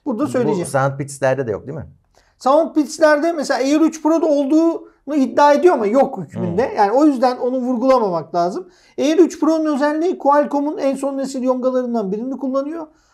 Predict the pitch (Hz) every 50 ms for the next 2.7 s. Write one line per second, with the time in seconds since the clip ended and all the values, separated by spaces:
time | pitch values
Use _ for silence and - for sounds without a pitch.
0 | _ - - 196 220 233 233 269 269 277 277 294 302 302 226 - - 339 349 -
1 | - 202 - - 220 226 - 302 269 - - 254 240 - - 233 233 240 233 -
2 | - 254 269 247 - 247 208 202 196 196 254 311 339